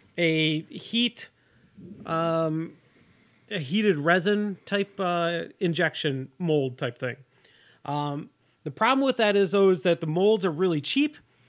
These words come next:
Um, so they're due to breakage after, after, I mean, th-, they're meant to be run like machines, but they, they will t-, w-, have a lot of wear and tear on them. Um, instead of just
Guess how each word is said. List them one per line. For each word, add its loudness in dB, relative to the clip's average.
Um, -2
so 2
they're 4
due 0
to -2
breakage -2
after, -2
after, 0
I 2
mean, 4
th-, -4
they're 4
meant 2
to -4
be 0
run 2
like -2
machines, -2
but -6
they, 4
they 2
will 4
t-, -6
w-, -4
have 2
a -2
lot 2
of 0
wear 0
and -2
tear 0
on -2
them. -10
Um, -4
instead 2
of 0
just 0